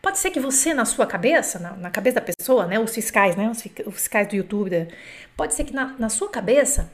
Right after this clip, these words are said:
passe, na ca-, tá, ah, não, é, eu fa-, melhor, porque dá tipo assim, nossa, que bom, eu falo melhor que ela. Guarda pra você, mano. Que isso? Fica quieto.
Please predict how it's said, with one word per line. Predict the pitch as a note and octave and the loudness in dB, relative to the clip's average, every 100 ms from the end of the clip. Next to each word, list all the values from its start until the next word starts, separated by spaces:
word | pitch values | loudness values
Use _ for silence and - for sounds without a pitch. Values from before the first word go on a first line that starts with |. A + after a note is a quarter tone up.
| - | 0
passe, | D4+ F#4 - - F3 - | 2 2 0 0 -2 -8
na | - | -10
ca-, | G3 - - - - _ _ _ _ - | -10 -12 -16 -20 -20 _ _ _ _ 0
tá, | D4 D4 | 4 4
ah, | F#3+ A#3 E4 A#4 | 0 -8 -10 -10
não, | F4+ F#4+ D#4+ | -14 -14 -12
é, | C4+ C4+ - G4 | -14 -14 -18 -12
eu | B3+ | -10
fa-, | - - A3+ - | -10 -10 -10 -8
melhor, | C#4+ D#4+ D#4 E4+ G4+ B3+ | -2 2 4 4 2 -2
porque | - D4 | -6 -4
dá | D4+ | -4
tipo | D#4+ E4+ | -4 -4
assim, | D#4+ C#4 | -2 0
nossa, | C4+ C#4+ - | 0 -2 -6
que | C#4 | -6
bom, | B3 C#4+ | -4 -4
eu | C4+ | -6
falo | B3 A#3 | -6 -6
melhor | A#3 B3+ | -6 -4
que | F#4 | -2
ela. | A3+ B3+ C4 - _ _ _ _ _ - - - | -2 -2 -6 -14 _ _ _ _ _ -20 -20 -12
Guarda | B3+ E4 F4+ F#4+ E4 | -2 -2 -2 -4 -6
pra | E4 F4+ | -2 0
você, | F4+ F4+ F4+ - - - F4+ A4 | 0 0 0 0 -2 0 0 -2
mano. | G4+ G4 F#4 D#4 A#3+ A#3 F#3 - - _ _ _ _ | -2 0 2 2 4 2 2 -2 -12 _ _ _ _
Que | C5 C5 F#4+ F#4 | 0 0 0 -2
isso? | A4+ - - E4 A3 F3 - _ _ _ _ _ _ _ | -4 -4 0 2 2 -2 -10 _ _ _ _ _ _ _
Fica | A#4+ A#4 D#5+ D#5 | -4 0 0 0
quieto. | A4 G#4 C#5+ - G4 B3 G3 | -6 -2 -2 0 2 2 -2